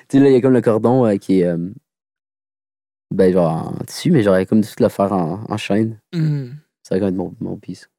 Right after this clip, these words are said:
Speaker 1: C'est cool.
Speaker 2: C'est un bon piece. Comment, genre, avec du ski à bosse, man, c'est, quand je regarde ça aux Olympiques, man, ça a l'air, genre, d'être l'affaire la plus exigeante sur les genoux, genre. Si ça prend ton body type pour faire ça, genre, moi, je me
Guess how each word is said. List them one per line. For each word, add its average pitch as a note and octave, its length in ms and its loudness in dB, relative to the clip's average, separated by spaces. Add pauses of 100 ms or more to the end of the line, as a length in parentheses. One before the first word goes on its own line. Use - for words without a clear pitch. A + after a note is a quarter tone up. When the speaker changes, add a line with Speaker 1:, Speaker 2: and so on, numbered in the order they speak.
(120)
Speaker 1:
C'est B2 80 -8
cool. G2 200 -8
Speaker 2:
C'est - 140 -12
un C3 60 -8
bon C#3+ 140 -4
piece. C#3 220 -10 (320)
Comment, A3+ 180 2 (340)
genre, D3 480 0 (640)
avec F3 180 -4
du D3+ 120 -10
ski - 220 -6
à F3+ 140 2
bosse, E3+ 400 0
man, E3+ 180 4
c'est, - 200 -4
quand E3 220 2
je F3 80 4
regarde D3+ 200 2
ça - 140 -2
aux D#3+ 120 4
Olympiques, D3+ 460 0
man, E3 200 2
ça C#3+ 200 -2
a D3+ 140 -4
l'air, D#3 120 2 (160)
genre, D3+ 500 -2
d'être D#3 240 0
l'affaire C#3+ 280 -2
la D3 100 -2
plus - 280 -10
exigeante C#3+ 460 0
sur D3+ 180 -8
les D3 140 -4
genoux, D#3 400 -4
genre. D3 200 -8
Si - 140 -10
ça D#3+ 100 2
prend F#3+ 180 2
ton D#3 180 0
body D3+ 280 2
type D3 220 -2
pour - 100 -18
faire C#3 220 -8
ça, E3 180 -6
genre, D3+ 180 -6
moi, D#3+ 160 0
je D#3+ 120 -4
me D#3 100 -2